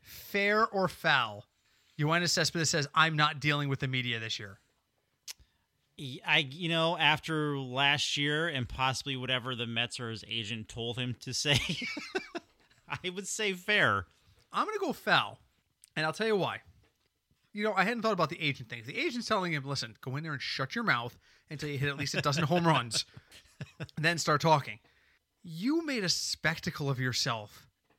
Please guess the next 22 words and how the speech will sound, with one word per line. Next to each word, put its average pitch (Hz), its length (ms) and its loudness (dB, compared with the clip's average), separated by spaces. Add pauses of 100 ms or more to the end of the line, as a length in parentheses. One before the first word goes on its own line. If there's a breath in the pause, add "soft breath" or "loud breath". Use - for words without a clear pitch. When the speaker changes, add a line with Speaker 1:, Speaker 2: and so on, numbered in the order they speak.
(100)
Speaker 1:
in 160 180 -2
twenty 180 360 0
nineteen. 156 420 2
Speaker 2:
So 123 80 -4
you're 139 80 -2
saying 156 320 2
he 143 120 0
was 123 240 -4
Willie 120 240 -6
Mays 104 300 -6
Hayes? 95 380 -8 (140)
Speaker 1:
Yes. 269 600 2 (560 soft breath)
You 302 320 2
made 349 160 -4
a 330 80 -4
spectacle - 800 -2
of 180 100 0
yourself 170 440 -2
coming 196 300 -6
into 190 120 -4
spring 185 320 -4
training. 139 420 -4